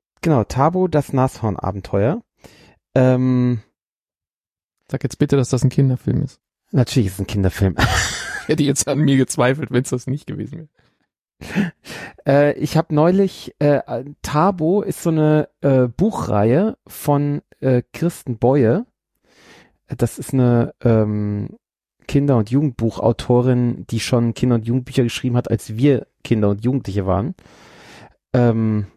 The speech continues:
Speaker 1: also ich hab von der auch schon als, als Jugendlicher was gelesen, also die scheint's immer noch zu geben.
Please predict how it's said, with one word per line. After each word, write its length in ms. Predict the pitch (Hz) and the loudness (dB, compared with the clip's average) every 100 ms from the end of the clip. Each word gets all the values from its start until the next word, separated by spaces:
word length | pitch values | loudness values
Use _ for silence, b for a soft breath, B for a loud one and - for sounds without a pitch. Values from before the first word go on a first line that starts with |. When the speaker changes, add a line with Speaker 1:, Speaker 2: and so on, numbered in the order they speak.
| _ _ _ | _ _ _
Speaker 1:
also 160 | 117 101 | -4 -2
ich 100 | - | -2
hab 140 | - | 0
von 100 | 110 | 0
der 140 | 101 | 2
auch 60 | 107 | 0
schon 180 | - 104 | -2 0
als, 320 | 92 - - | 0 -2 -8
als 200 | - - | -6 -2
Jugendlicher 420 | 117 110 101 107 | -2 -2 -2 -2
was 120 | 98 | -2
gelesen, 280 | - 101 131 | -2 -2 -2
also 120 | 120 | -4
die 80 | 95 | -6
scheint's 240 | - 120 - | -4 -4 0
immer 120 | 151 | -2
noch 100 | 123 | -2
zu 140 | - | -6
geben. 340 | 101 110 185 | -2 0 -2